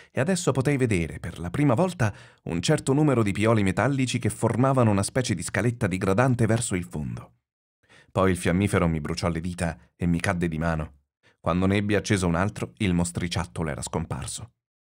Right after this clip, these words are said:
Non so quanto tempo rimasi a spiare in fondo a quel pozzo, certo più di quanto mi ci volle per persuadermi che la cosa che avevo visto apparteneva al genere umano.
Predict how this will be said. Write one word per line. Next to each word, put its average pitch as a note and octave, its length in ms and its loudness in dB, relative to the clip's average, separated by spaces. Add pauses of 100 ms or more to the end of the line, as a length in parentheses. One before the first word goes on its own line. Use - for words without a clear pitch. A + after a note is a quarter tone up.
(140)
Non G#2 220 2
so A2+ 200 4
quanto F2+ 260 -2
tempo F#2+ 260 0
rimasi F2+ 320 2
a E2+ 60 0
spiare F2+ 360 -2
in E2+ 100 0
fondo F2+ 280 0
a - 20 -4
quel D#2 180 -6
pozzo, - 500 -8
certo C#3 300 0
più A#2+ 140 0
di A2 120 2
quanto A#2 260 4
mi F2+ 80 2
ci F2 100 0
volle G#2+ 300 2
per E2+ 160 -4
persuadermi F2+ 640 0
che - 100 -6
la B1+ 120 -6
cosa F2+ 360 0
che E2+ 160 -6
avevo E2+ 240 -2
visto A#2+ 400 -4
apparteneva A#2 600 2
al F2 100 0
genere F#2 320 0
umano. G#2 380 -4